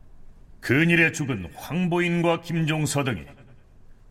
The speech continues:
오랫동안 권세를 독단하다가 몰래 반역을 도모하였다. 이징옥은 함길도 도절제사로서 김종서 등과 결탁하여 거사를 하려 하였으나 내가 주상전하께 아뢰어서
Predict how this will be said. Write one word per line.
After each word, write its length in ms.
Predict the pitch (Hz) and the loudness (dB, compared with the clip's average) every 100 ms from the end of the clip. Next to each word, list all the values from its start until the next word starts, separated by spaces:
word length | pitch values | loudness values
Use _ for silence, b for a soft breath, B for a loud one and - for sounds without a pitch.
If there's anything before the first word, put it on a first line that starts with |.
| - - | -20 -8
오랫동안 720 | 110 202 247 - 208 151 92 | -2 0 0 -2 -2 -2 -4
권세를 600 | 101 180 233 226 220 - | -8 -4 0 0 0 0
독단하다가 800 | 185 - 185 147 151 117 92 - - - - - - - - | -4 -2 -2 0 0 0 -2 -6 -14 -20 -20 -20 -20 -20 -10
몰래 520 | 95 127 135 131 98 | -2 0 2 0 0
반역을 640 | - 107 175 190 190 196 165 | -2 0 0 0 0 0 -2
도모하였다. 640 | 160 180 151 175 156 - - - - - - - - - - - | -4 -2 2 2 0 -6 -16 -18 -20 -20 -20 -20 -20 -20 -20 -10
이징옥은 720 | 87 143 185 175 165 131 80 67 - - - | 0 4 4 2 0 0 -4 -14 -18 -20 -14
함길도 720 | - 151 202 226 220 214 107 | -6 -2 2 2 0 -2 -6
도절제사로서 920 | - 175 220 220 220 233 214 123 - - - - - - - _ - - - | -6 -4 -2 -2 -2 -2 0 -2 -8 -16 -20 -20 -20 -20 -20 _ -20 -20 -18
김종서 640 | - 170 208 233 233 226 | -6 0 2 4 2 2
등과 240 | 233 233 233 | 0 -2 -2
결탁하여 640 | 202 220 208 - 165 98 | -2 0 -2 0 0 -2
거사를 540 | - 175 240 233 247 | -4 -2 0 2 2
하려 280 | 214 226 226 | 2 4 4
하였으나 400 | 196 196 - 82 - - - _ - - - - - - - - | 4 2 -2 -10 -16 -20 -20 _ -20 -20 -20 -20 -20 -20 -20 -6
내가 320 | - 240 214 | 0 2 0
주상전하께 760 | - 127 208 277 285 277 - 262 | -4 -6 -2 0 2 2 2 4
아뢰어서 500 | 233 220 190 160 | 4 4 0 -2